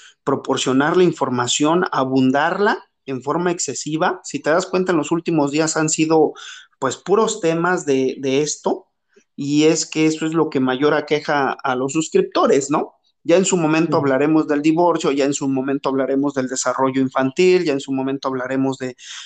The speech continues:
Speaker 1: de la reinserción social, que también es un aspecto muy importante. Actualmente los reos se están reins-, reinsertando a la sociedad como deben, pero ahorita yo creo que lo que más abunda es esta situación gracias a la necesidad de la pandemia,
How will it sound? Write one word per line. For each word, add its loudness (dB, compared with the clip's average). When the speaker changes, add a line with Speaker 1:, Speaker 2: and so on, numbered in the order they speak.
Speaker 1:
de 0
la 0
reinserción -2
social, 0
que -4
también 2
es 0
un 2
aspecto -2
muy 4
importante. -2
Actualmente -2
los 0
reos 2
se -8
están 0
reins-, -4
reinsertando 0
a 2
la 0
sociedad -2
como -2
deben, 2
pero 4
ahorita 2
yo 0
creo 0
que 0
lo 4
que 0
más 0
abunda 2
es -2
esta -4
situación -2
gracias 0
a 2
la 2
necesidad 0
de 4
la 2
pandemia, 2